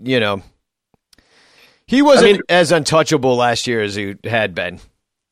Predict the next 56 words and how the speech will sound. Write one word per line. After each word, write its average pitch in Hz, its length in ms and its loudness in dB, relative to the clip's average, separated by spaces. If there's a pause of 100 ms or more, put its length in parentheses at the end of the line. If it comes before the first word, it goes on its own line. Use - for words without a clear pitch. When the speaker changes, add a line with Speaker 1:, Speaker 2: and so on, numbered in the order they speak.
(600)
Speaker 2:
I 90 120 -10
mean, 104 140 -4
he, 113 240 -2
he's 117 220 -2
still 135 180 2
one 135 140 4
reliever 131 460 6
of 101 100 0
the 101 80 4
year, 104 380 4
so. 98 340 2 (180)
Speaker 1:
Yeah. 508 520 2 (220)
<laughs> - 300 -20
I 208 120 2
don't 147 120 0
know. 123 140 0
He's 185 200 -2
fucking 120 360 -4
good, 95 300 -4
and 110 120 -2
he, 127 140 -2
he 135 200 -2
fucking 131 340 0
Speaker 2:
I 160 60 6
Speaker 1:
makes 143 200 4
Speaker 2:
mean 139 80 -8
Speaker 1:
mincemeat 117 420 -4
out 104 180 0
of 101 60 -4
us, 104 340 -4
and 104 120 -4
I 107 80 0
just, 107 260 -6
I 123 120 0
want 135 240 -2
him 123 120 -2
to, 113 160 -2
like, 104 300 -4 (480)
you 240 100 -2
know, 202 120 4
like 151 160 2
most 147 280 0
bullpen 120 420 -4
guys, 107 300 -4
you're 117 80 -6
like, 107 140 -10
"God, 127 260 -8
when 135 180 -6
is 147 100 -6
this 120 160 -6
guy 135 260 -4
gonna 120 160 -2
run 117 180 -2
out 120 140 0
of - 60 -6
steam?" 117 440 -4